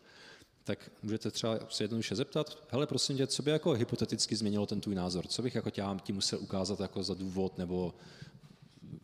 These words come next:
údaje, nebo, jo, aby jako ty si jako mohl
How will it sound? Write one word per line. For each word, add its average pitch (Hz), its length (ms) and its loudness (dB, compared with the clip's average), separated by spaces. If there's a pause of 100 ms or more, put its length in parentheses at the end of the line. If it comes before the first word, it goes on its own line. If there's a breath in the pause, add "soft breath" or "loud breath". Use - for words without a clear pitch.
(100)
údaje, 95 340 0
nebo, 87 280 0 (260)
jo, 127 300 -2
aby 104 240 2
jako 98 220 2
ty - 160 -2
si - 160 2
jako 98 340 0
mohl 98 200 -2